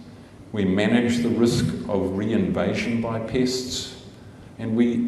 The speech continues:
inspire and galvanise communities to look after their own backyard, local conservation. So currently there are seventy-three of these sanctuaries across New Zealand, and forty-two of them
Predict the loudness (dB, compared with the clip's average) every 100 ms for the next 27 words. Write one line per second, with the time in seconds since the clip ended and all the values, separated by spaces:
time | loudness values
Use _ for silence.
0 | 0 4 6 4 0 2 2 2 0 -2
1 | -4 -4 -4 0 2 4 2 2 2 0
2 | 0 -2 0 4 4 6 4 2 -2 -6
3 | -8 -4 -2 -4 -4 -6 -4 -2 2 2
4 | 2 -2 0 0 0 -2 -6 -4 -2 -2
5 | -4 -6 -6 -10 -14 -16 -18 -18 -18 -20
6 | -8 2 4 4 0 -2 -2 -2 -2 -6
7 | -8 -10 -12 -12 -14 -16 -18 -20 -20 -20
8 | -20 -20 -20 -20 -20 -20 -20 -20 -20 -20
9 | -20 -18 -6 -2 -2 2 4 4 4 0
10 | 0 -2 -4 0 4 4 4 2 2 2
11 | 2 2 0 -4 -4 -2 0 0 0 0
12 | 0 -2 -2 0 2 4 6 6 6 4
13 | 4 0 0 -2 -2 -4 -2 2 4 4
14 | 0 -2 -2 0 2 0 -2 -6 -10 -12